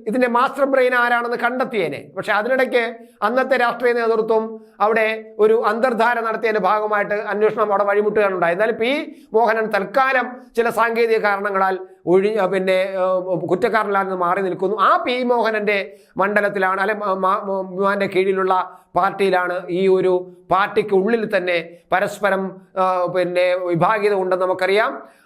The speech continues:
ആ, പാർട്ടിക്കുള്ളിൽ തന്നെ പലപ്പോഴും അങ്ങോട്ടും ഇങ്ങോട്ടും വഴക്കും ബഹളവും നടക്കുന്നത് അറിയാം. പക്ഷേ വെട്ടിക്കൊല്ലൽ, പാർട്ടിക്കാരൻ, പാർട്ടി നേതാവിനെ പാർട്ടിക്കാരൻ തന്നെ വെട്ടിക്കൊല്ലുന്ന അവസ്ഥയിലേക്ക് പോകുന്നു. അപ്പോൾ ഈ സി പി എമ്മിനകത്തുള്ള ജീർണത എത്രമാത്രം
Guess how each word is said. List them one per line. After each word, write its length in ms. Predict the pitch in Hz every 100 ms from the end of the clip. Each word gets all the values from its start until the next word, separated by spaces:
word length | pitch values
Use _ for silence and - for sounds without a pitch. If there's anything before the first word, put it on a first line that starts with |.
| -
ആ, 260 | 202 196
പാർട്ടിക്കുള്ളിൽ 640 | 180 190 196 196 202 185 190
തന്നെ 120 | 185
പലപ്പോഴും 640 | 185 180 190 190 180 185
അങ്ങോട്ടും 280 | 180 190 185
ഇങ്ങോട്ടും 260 | 190 180 180
വഴക്കും 300 | 175 180 196
ബഹളവും 240 | 180 185
നടക്കുന്നത് 360 | 175 175 185 180
അറിയാം. 260 | 185 220
പക്ഷേ 440 | 240 - 220 190 - - -
വെട്ടിക്കൊല്ലൽ, 880 | 214 220 311 311 277 240 226 196 - -
പാർട്ടിക്കാരൻ, 760 | 180 240 - 262 269 233 226 214
പാർട്ടി 400 | 196 214 214 262
നേതാവിനെ 480 | 247 233 220 220 220
പാർട്ടിക്കാരൻ 680 | 208 208 208 240 226 214 208
തന്നെ 120 | 202
വെട്ടിക്കൊല്ലുന്ന 540 | 190 196 196 190 185
അവസ്ഥയിലേക്ക് 480 | 170 170 196 208 180
പോകുന്നു. 640 | 175 175 185 208 285 - - _ -
അപ്പോൾ 180 | 262 277
ഈ 80 | 269
സി 200 | 240 240
പി 140 | 262
എമ്മിനകത്തുള്ള 580 | 262 247 233 233 220 214
ജീർണത 420 | 185 196 214 208
എത്രമാത്രം 840 | 185 - 214 196 190 190 190 180